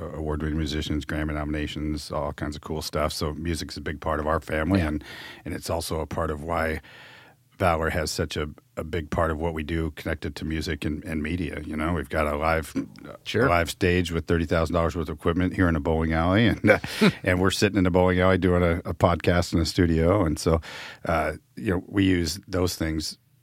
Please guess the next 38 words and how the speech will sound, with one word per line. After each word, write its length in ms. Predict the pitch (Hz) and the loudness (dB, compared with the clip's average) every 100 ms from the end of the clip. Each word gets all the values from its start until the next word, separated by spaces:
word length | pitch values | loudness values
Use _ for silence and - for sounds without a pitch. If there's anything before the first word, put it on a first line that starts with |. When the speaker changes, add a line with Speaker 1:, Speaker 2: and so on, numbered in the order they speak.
| - | -18
Speaker 1:
just 260 | - 82 - | -8 -6 -2
like 180 | 78 71 - | -2 -2 -4
maybe 220 | 82 76 | -4 -4
a 60 | |
coach, 460 | 71 - 80 78 - - - | -6 -4 -4 -6 -10 -12 -16
a 40 | |
golf 320 | 82 85 80 - | -8 -4 -4 -2
coach, 300 | 82 78 - | -4 -4 -4
a 40 | |
football 300 | - 82 78 | -4 -2 -4
coach, 480 | - 80 76 - - | -4 -6 -6 -10 -4
Speaker 2:
Sure. 160 | - | -2
Speaker 1:
you 60 | 80 | -2
know, 60 | 78 - | -6 -10
uses 340 | 85 76 80 - | -8 -6 -6 -10
sports 500 | - 92 78 82 - | -4 -2 -2 -4 -8
to 260 | 82 78 78 - - | -6 -6 -10 -16 -18
speak 280 | - 80 - | -8 -8 -6
into 140 | 78 | -8
people's 340 | 82 80 78 | -8 -8 -10
lives 400 | 73 78 82 82 | -10 -10 -10 -6
Speaker 2:
Yeah. 80 | 101 | -4
Speaker 1:
and 60 | 92 | -4
so 200 | 87 85 | -4 -4
on. 240 | 80 80 85 | -4 -8 -2
So 200 | - 80 - - - - - | 0 0 -2 -12 -12 -6 4
music's 340 | 110 135 92 | 6 6 2
beautiful. 380 | 85 117 117 98 | 6 6 6 4
I, 60 | 98 | 4
I 200 | - 95 | 2 0
told 200 | - 107 | 4 4
my 60 | |
kids 320 | 92 113 87 - | 4 4 2 -2
that 200 | 101 92 | 0 4
their 140 | 90 | 4
whole 160 | 92 87 | 6 6
life, 320 | 92 85 - | 6 4 2
like, 260 | 85 - | 2 0